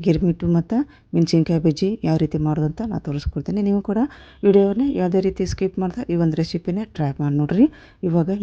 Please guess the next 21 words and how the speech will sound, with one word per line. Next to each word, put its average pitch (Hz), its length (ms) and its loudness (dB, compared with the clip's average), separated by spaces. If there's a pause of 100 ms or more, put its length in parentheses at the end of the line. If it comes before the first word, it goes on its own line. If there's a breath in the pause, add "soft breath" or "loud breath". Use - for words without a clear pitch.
ಮಿರ್ಚಿ 151 320 -2
ಬಜ್ಜಿ 165 200 -2 (460)
ಯಾವ 160 100 2 (100)
ರೀತಿ 151 160 -4 (100)
ಮಾಡ್ಬೋದಂತ 151 400 -2 (160)
ನಾನು 165 140 2
ನಿಮ್ಗೆ 151 220 0
ತೋರಿಸ್ಕೊಡ್ತೇನೆ 151 560 -4
ನೋಡ್ರಿ. 170 240 2 (600 loud breath)
ಮೊದ್ಲಿಕ್ಕೆ 214 380 -2 (540 soft breath)
ಒಂದು 190 200 4
ಬಟ್ಲು 208 240 0 (340)
ಕಡಲೆ 165 280 0
ಹಿಟ್ಟನ್ನ 180 300 0 (240)
ತೊಗೋಬೇಕಾಕತ್ರಿ. 151 680 -4 (260)
ನೀಟಾಗಿ 165 380 2 (520 soft breath)
ಸಾನಿಗೆ 156 300 2
ಹಿಡ್ಕೊಂಡು 156 460 0
ಇದನ್ನ 175 220 0
ರೆಡಿ 151 200 -2
ಮಾಡ್ಕೋಬೇಕಾಕೈತಿ. 143 760 -2